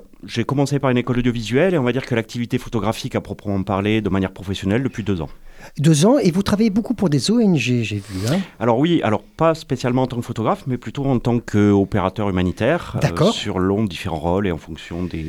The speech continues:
Speaker 1: des, des
Speaker 2: Des
Speaker 1: missions
Speaker 2: deux
Speaker 1: qui sont
Speaker 2: besoins et
Speaker 1: proposées.
Speaker 2: des, des missions.
Speaker 1: Exactement.
Speaker 2: Voilà. Ah, mais là, c'est pas pour ça que vous êtes là, c'est pour votre rôle vraiment de photographe. Et vous avez, euh, parcouru un peu le, le, la Terre, le monde, hein. On a, j'ai vu que vous avez été dans de nombreux endroits,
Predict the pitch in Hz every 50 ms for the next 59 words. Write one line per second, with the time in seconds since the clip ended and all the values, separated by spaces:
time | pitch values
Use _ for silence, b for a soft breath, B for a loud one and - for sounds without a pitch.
0 | 80 78 80 80 - 87 82 85 85 - - - 131 165 151 131 147 135 143 135
1 | 143 151 170 196 220 220 185 147 139 123 127 131 127 123 120 120 113 110 107 123
2 | 135 139 151 - - - - - - - - - 78 90 101 - - - - -
3 | 120 117 101 87 B B B B 170 175 208 247 285 311 - - 240 - 254 254
4 | - - - 185 - - - 233 196 147 143 139 165 156 - 185 175 - 190 -
5 | - 180 165 147 165 175 170 - - 170 160 147 135 170 208 202 156 147 175 175
6 | 196 226 240 170 131 131 156 226 247 - - - 208 202 - 185 - 165 165 170
7 | - B B B B B - 190 185 208 220 220 196 175 175 202 214 202 220 202
8 | 240 254 226 165 143 117 - 160 - - - 143 127 143 151 143 120 95 95 -
9 | - 107 101 92 85 82 85 73 62 - _ - - 82 82 87 82 80 - 92
10 | 87 - - - 196 277 285 214 135 113 - 95 127 208 285 311 233 139 107 101
11 | 98 92 95 87 80 82 92 85 87 85 - 98 104 110 107 - - - 80 80
12 | 85 90 98 90 82 80 85 95 107 120 120 117 123 123 117 123 127 156 196 254